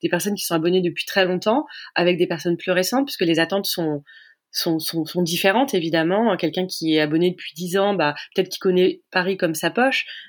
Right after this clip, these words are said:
Quelqu'un qui vient juste d'arriver, euh, dans la communauté My Little Paris, c'est peut-être quelqu'un qui vient de rejoindre Paris. Donc elle, cette personne va pas avoir les mêmes, euh, les mêmes besoins. En fait, elle va, pour elle, euh, vivre une première fois à Paris, ça va être, euh,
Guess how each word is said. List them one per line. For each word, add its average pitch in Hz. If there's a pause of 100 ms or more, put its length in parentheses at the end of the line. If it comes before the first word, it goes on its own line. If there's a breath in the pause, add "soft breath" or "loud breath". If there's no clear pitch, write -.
(140 loud breath)
Quelqu'un 185
qui 196
vient 165
juste 180
d'arriver, 190
euh, 156 (640 loud breath)
dans 175
la 170
communauté 180
My 170
Little 165
Paris, 180
c'est 180
peut-être 185
quelqu'un 180
qui 175
vient 170
de 151
rejoindre 185
Paris. 226 (240 loud breath)
Donc 170
elle, 160
cette -
personne 202
va 170
pas 208
avoir 185
les 170
mêmes, 160
euh, 156 (840 soft breath)
les 180
mêmes 175
besoins. 185
En 226
fait, 180
elle 160
va, 156
pour 190
elle, 220
euh, 165 (360 loud breath)
vivre 208
une 190
première 190
fois 180
à 180
Paris, 214
ça 180
va 160
être, 185
euh, 160